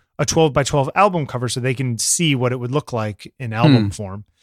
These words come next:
Speaker 2: Mm-hmm.
Speaker 1: And as they were doing that, somebody bumped into the thing that it was projecting on, and it kinda tilted back for a second.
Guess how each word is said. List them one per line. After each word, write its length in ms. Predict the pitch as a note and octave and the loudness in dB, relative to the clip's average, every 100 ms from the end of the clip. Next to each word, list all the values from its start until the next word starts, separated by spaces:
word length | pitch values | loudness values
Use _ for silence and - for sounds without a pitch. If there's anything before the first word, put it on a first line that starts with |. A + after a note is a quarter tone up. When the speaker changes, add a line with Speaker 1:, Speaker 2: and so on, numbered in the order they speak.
| _ A#2+ | _ 2
Speaker 2:
Mm-hmm. 160 | B2 | 6
Speaker 1:
And 360 | D#3 D3 C3+ C3+ | 6 6 4 2
as 240 | E3 F#3+ F3 | 4 4 6
they 100 | F3+ | 4
were 120 | D#3+ | 4
doing 320 | C#3 F#3 F3 | 4 4 4
that, 200 | D3+ C3+ | 2 2
somebody 280 | - E3+ D#3+ | 2 2 2
bumped 400 | A#2 E3 F3 - | 4 2 2 2
into 420 | D#3+ D#3 D#3 C#3+ | 0 2 2 2
the 100 | C3 | 0
thing 360 | A#2 D#3 D3 C#3 | 0 2 2 0
that 160 | C3 | 0
it 60 | C#3+ | 0
was 140 | C3 | -4
projecting 480 | - C3+ E3+ F3 D#3 | -4 0 0 2 0
on, 160 | C3 B2+ | 0 0
and 80 | B2+ | -2
it 60 | |
kinda 180 | - C#3+ | 0 -2
tilted 420 | - E3 D3 C3 | 0 -2 0 0
back 240 | A2+ D3 - | 4 2 2
for 100 | B2 | 0
a 60 | |
second. 380 | A2 A#2 A2 A2+ | 0 0 -4 -8